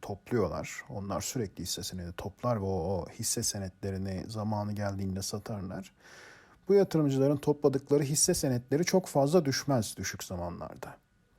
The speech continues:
Ancak boşalttıkları pozisyonlar da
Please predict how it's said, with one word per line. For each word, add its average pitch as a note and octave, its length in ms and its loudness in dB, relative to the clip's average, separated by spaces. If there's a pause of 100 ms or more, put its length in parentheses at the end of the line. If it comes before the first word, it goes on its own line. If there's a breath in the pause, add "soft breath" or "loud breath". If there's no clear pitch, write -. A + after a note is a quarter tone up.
(720 loud breath)
Ancak F#3+ 640 4 (100)
boşalttıkları D3 960 6 (100)
pozisyonlar B2 920 2
da G3+ 260 -2